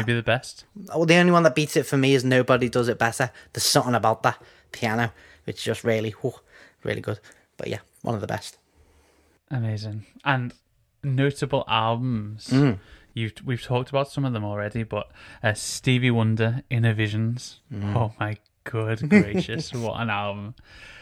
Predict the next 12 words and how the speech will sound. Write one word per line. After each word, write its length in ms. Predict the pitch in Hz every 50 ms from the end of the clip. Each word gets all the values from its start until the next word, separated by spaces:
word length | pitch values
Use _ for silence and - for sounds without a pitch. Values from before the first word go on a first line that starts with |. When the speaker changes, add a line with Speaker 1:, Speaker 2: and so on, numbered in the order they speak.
| 123 -
Speaker 1:
I 80 | 120 107
hope 220 | 120 127 131 -
this, 200 | - 127 123 123
that's 300 | - - 120 117 - -
on 160 | 110 110 107 107
this 180 | 107 - -
list, 380 | 98 101 107 - - - - - -
otherwise 300 | - 107 107 107 107 107
I'll 120 | 104 104
be 80 | 117 110
kicking 300 | - - 110 - 107 104
off. 280 | 101 - - _ _